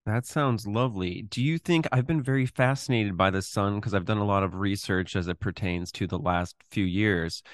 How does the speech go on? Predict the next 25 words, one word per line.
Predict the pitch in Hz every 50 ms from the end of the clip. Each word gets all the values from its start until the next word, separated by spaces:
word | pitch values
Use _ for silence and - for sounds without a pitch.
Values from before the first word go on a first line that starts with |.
| - - _ _
Do | - -
you | 117 127
think | 123 - 143 135 127
that | - 117 -
this | - 117 107 -
has | 110 98
been | _ 113 110
a | 104 95
gradual | 82 - 95 95 98 95 98 104 104 - 113 107 101 98 92 92
thing, | - - - - - - 104 101 101 107 113 117
like | 104 92 82 95
a | 87 87 - 50 -
le-, | - 95 92 95 104 95
leading | - 92 95 104 101 101 107 101 101 92
up? | - 95 101 110 117 - - - _ -
Um, | 104 98 98 95 92 95 95 95 92
because | 107 - - 120 101
there | 117
was | 110 104 -
actually, | 131 143 147 - - 151
like, | 127 120 -
a | 101
grand | 98 - - 98 101 107 107 110 113 117 113
solar | - - - 123 110 104 107 107 104 101
minimum | 98 98 101 104 110 117 117 107 95 85 87 87 98 110